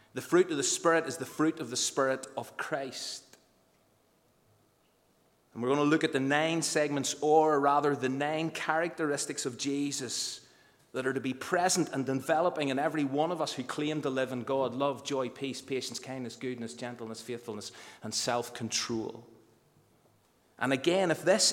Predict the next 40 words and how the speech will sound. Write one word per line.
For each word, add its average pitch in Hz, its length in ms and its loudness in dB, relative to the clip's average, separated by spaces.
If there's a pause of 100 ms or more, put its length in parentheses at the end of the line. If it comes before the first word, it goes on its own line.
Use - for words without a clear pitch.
is 170 240 2
our 143 260 4
story, 156 560 6
if 135 140 -2
this 202 260 2
is 185 120 0
happening, 165 540 -2 (1600)
then 143 240 4
not 202 220 8
only 208 220 4
will 151 160 6
Jesus 143 360 0
be 123 140 -4
kept - 500 -6
front 160 340 2
and 131 120 -4
central, 123 420 0
but 117 160 -4
how 170 420 4
we 156 260 2
are 139 260 4
church 135 400 -2
and 123 100 -4
how 131 120 -2
we 127 120 -2
face 156 400 -2
the 185 100 -4
challenges 131 520 -2
of - 160 -6
being 175 280 0
church 139 360 0
in 123 80 -2
the 120 60 -4
city 123 260 -4 (320)
will 180 320 8
be 170 160 0
transformed. 123 580 0
Think 185 320 -2
about 139 280 -4
it. - 160 -18